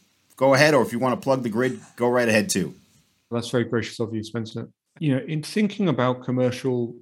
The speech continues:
Speaker 2: real estate, think about my clients and the businesses that they are in. And they're all over the place. We've got clients in luxury, we've got clients in pharmaceuticals,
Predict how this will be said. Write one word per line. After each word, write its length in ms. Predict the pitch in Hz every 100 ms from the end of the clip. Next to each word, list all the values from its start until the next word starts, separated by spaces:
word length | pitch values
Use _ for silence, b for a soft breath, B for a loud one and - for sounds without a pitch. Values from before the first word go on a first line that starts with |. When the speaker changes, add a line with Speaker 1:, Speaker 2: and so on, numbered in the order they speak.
| -
Speaker 2:
real 280 | 113 120
estate, 480 | 113 - 120 120 - _ _
think 200 | - 185
about 240 | 180 170
my 440 | 151 135 131 123 123
clients 400 | - 135 123 123
and 100 | 127
the 60 | 120
businesses 480 | 113 120 117 117 107
that 160 | 113
they 140 | 113 113
are 240 | 113 107
in. 280 | 110 101 101 _ _ _ _ _ _ _ _ _
And 160 | 131 120
they're 460 | 165 156 117 113 117 -
all 200 | 127 120
over 160 | 117
the 100 | 107
place. 380 | 104 113 110 -
We've 80 | 110
got 180 | 110 110
clients 340 | - 113 117
in 160 | 107 104
luxury, 520 | 139 147 - 147 147
we've 100 | 135
got 160 | 117 - _
clients 400 | - 127 123 123
in 60 | 107
pharmaceuticals, 1200 | - 123 117 110 - - 151 147 147 139 139 131